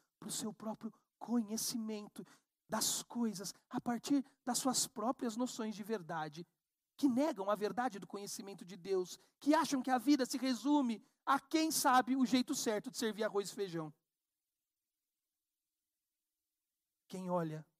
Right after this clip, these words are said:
o mundo assim, olha a partir da sua própria gramática. Gente assim é vaidosa,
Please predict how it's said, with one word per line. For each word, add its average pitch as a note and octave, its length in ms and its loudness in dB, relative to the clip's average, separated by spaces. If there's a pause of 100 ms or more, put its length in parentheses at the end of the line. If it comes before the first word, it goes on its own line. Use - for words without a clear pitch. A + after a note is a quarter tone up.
o E3+ 80 -14
mundo E3 240 -10
assim, C#3+ 400 -14 (1160)
olha E3+ 200 -2
a - 40 -10
partir D#3+ 300 -8
da D#3+ 80 -8
sua D#3+ 180 -8
própria D#3+ 300 -12
gramática. C#3+ 640 -16 (1800)
Gente E3 280 -8
assim D#3 520 -6 (920)
é - 80 -14
vaidosa, C3+ 640 -8